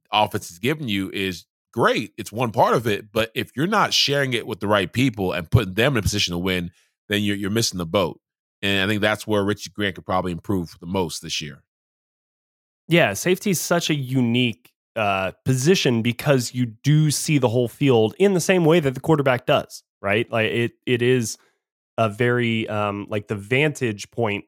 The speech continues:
Speaker 2: of a safety is all-encompassing. And it's why I would go to Ricardo Allen all the time after games in the locker room to just kinda be like, "Hey, what were you seeing out there? Like, what, what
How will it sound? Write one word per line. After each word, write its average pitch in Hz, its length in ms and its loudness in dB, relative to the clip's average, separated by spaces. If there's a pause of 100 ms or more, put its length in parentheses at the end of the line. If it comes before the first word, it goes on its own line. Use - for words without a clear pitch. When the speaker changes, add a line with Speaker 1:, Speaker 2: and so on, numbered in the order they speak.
Speaker 2:
of 110 240 0
a 104 80 -2
safety 107 600 -2 (340)
is 101 480 -2
all-encompassing. 110 720 0
And 107 80 0
it's 120 140 -4
why 185 180 4
I 190 40 4
would 143 120 2
go 143 140 4
to 127 40 0
Ricardo 120 440 2
Allen 143 260 2
all 120 240 2
the 113 100 -2
time 135 300 0
after 107 240 0
games 110 480 0
in 110 120 -4
the 104 60 -2
locker 131 320 0
room 107 280 0
to 110 200 -4 (220)
just 120 140 -4
kinda 120 140 0
be 117 60 0
like, 117 140 0
"Hey, 170 140 0
what 147 240 0
were 196 60 -2
you 156 140 0
seeing 127 360 0
out 92 140 -4
there? - 220 -8 (160)
Like, 117 140 -2 (100)
what, 127 340 2 (840)
what 139 300 2